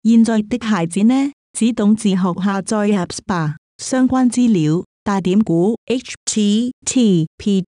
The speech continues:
冒號雙斜線，W W W dot com斜線 The Deco，斜線 O 下劃線Deco，H T M L 粗白，H T T P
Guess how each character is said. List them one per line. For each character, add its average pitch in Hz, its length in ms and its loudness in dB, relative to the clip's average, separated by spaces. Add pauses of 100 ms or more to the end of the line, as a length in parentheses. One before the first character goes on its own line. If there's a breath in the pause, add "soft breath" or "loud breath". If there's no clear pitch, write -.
(160)
冒 208 180 2
號 190 240 0
雙 269 320 -2
斜 202 220 -2
線 190 340 0 (120)
，W 190 580 0 (100)
W 190 580 0 (100)
W 185 580 0 (240)
dot 247 160 -4 (2000)
com 170 380 0 (220)
斜 240 240 -4
線 220 220 0
The 196 80 2
Deco， 202 640 -4 (220)
斜 247 220 -4
線 190 380 0 (100)
O 196 380 0 (100)
下 202 240 -4
劃 190 220 -4
線 240 360 2
Deco，H 202 1080 -4
T 254 180 0
M 269 160 2
L 226 260 0
粗 320 240 -4
白 180 240 -4 (120)
，H 254 300 -6 (100)
T 214 460 0 (120)
T 190 440 2 (100)
P 196 260 -2